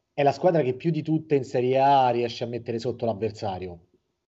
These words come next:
Antonio Conte ha, ha rispettato l'Atalanta, ha, ha capito l'Atalanta e ha fatto una partita che ha limitato la potenza di fuoco offensiva dell'Atalanta, nel senso che l'Atalanta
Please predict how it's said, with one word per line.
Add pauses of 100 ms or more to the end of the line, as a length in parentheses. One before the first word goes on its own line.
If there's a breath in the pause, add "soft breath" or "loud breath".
(320)
Antonio
Conte
ha,
ha
rispettato
l'Atalanta, (580)
ha,
ha
capito
l'Atalanta (580)
e
ha
fatto
una
partita
che
ha (220 loud breath)
limitato
la
potenza
di
fuoco
offensiva
dell'Atalanta,
nel
senso
che
l'Atalanta